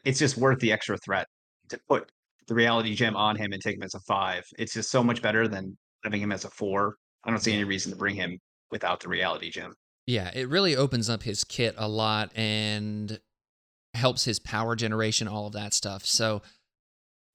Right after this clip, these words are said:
Speaker 2: eight threat core, Corvus Proxima. And then you start to, to layer in other things. Black Swan, to this day, is still one of my favorite characters in the game. I don't play her as much as I did just for whatever reason,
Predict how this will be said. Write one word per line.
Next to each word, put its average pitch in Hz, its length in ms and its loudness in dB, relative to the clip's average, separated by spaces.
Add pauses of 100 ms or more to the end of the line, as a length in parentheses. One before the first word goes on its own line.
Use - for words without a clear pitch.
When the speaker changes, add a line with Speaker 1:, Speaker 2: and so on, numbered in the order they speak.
(160)
Speaker 2:
eight 131 200 -2
threat 139 220 -2
core, 92 320 -6 (240)
Corvus 113 240 2
Proxima. - 500 -6 (360)
And 110 260 0
then 135 500 2
you 117 160 -2
start 113 420 -2
to, 107 540 -4 (120)
to 110 180 -4
layer 110 360 2
in 110 140 2
other 110 160 0
things. 113 260 -4
Black 156 300 -2
Swan, 104 560 -4 (120)
to 151 120 -4
this 123 180 -2
day, 110 340 0
is 107 120 -2
still 117 240 0
one 110 160 -2
of 104 80 -8
my 101 160 -8
favorite 113 600 -2
characters 110 540 -2
in 113 200 -2
the 110 80 -2
game. 110 340 -2 (420)
I - 60 2
don't 185 200 0
play 131 240 0
her 143 160 4
as 143 120 0
much 143 200 -2
as 135 120 -2
I 131 80 2
did 131 360 0 (420)
just 123 220 -2 (440)
for 123 100 4
whatever 117 380 4
reason, 117 440 0